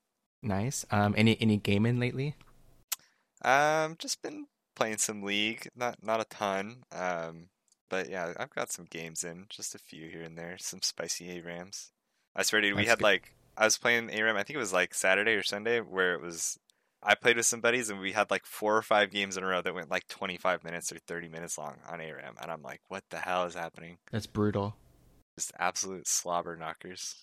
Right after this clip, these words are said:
Speaker 1: <laughs> Yeah, I've been, uh, I've been doing some League of Legends gaming myself. I played a,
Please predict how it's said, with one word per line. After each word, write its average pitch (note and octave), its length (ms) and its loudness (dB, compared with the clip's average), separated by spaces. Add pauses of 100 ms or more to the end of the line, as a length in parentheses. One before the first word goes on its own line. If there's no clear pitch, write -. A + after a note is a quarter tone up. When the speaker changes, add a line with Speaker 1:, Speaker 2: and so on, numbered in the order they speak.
(1040)
Speaker 1:
<laughs> - 220 -2 (1300)
Yeah, A#2 200 8
I've A2+ 60 6
been, B2 160 6
uh, A2 160 8
I've A#2+ 80 -2
been D3+ 140 4
doing A#2 200 6
some G2+ 300 4
League G2+ 160 2
of G2 100 4
Legends G2+ 320 4
gaming G2 400 4
myself. G2 540 4
I - 40 -10
played A#2 240 6
a, - 80 2